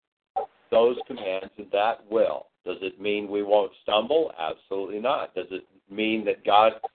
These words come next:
may not even put an adversary in our way? Absolutely does not mean that. So when you make that commitment, though,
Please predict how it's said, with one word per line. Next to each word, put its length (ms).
may 140
not 240
even 220
put 260
an 120
adversary 840
in 80
our 180
way? 240
Absolutely 680
does 260
not 280
mean 240
that. 200
So 400
when 260
you 220
make 340
that 280
commitment, 580
though, 360